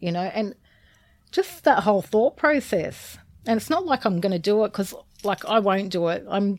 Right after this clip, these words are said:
chicken shit. <laughs> I just won't do it. And my children need me, and I will never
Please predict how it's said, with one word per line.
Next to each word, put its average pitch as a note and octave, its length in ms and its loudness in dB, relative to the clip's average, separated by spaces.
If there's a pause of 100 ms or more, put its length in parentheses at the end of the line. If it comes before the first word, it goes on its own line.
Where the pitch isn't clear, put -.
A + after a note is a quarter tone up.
chicken G3 320 -2
shit. - 380 -2
<laughs> G#4+ 580 4
I C4+ 140 6
just A#3+ 220 -4
won't G3+ 240 2
do G3+ 200 4
it. F3+ 180 0 (680)
And G3+ 520 -4 (380)
my G#3 200 -2
children G3 540 -2
need F#3 240 -2
me, G3+ 140 -2
and F3 180 -4
I F#3+ 140 -4
will F#3 180 -4
never F3 640 -4